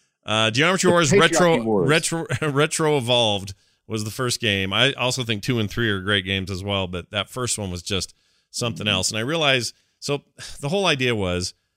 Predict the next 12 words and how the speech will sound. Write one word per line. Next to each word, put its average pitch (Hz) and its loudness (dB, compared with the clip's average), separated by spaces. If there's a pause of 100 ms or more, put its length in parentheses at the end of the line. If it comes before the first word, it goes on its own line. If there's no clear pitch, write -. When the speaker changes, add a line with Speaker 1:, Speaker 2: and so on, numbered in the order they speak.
(300)
Speaker 1:
uh, 98 -2
their 104 0
Pro-, 156 2
Project 180 2
Gotham 135 2
Racing, 110 0
which 104 -4
was 104 -4
a 101 -8
popular 104 -2
series 95 -2
on 87 -6